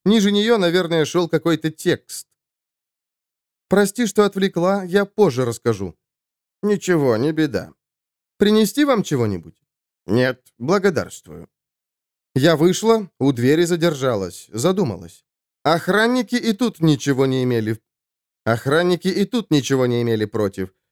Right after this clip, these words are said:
Они понимали, я слышу кое-что сквозь дверь. Но это же я,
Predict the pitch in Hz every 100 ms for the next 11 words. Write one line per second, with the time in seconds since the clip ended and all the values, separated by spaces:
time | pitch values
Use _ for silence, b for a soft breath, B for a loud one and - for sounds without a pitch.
0 | - 101 120 - 170 196 208 160 98 -
1 | - 120 117 - 151 160 123 104 113 104
2 | - 143 127 - 113 117 117 143 113 -
3 | _ _ 113 123 117 104 113 120 135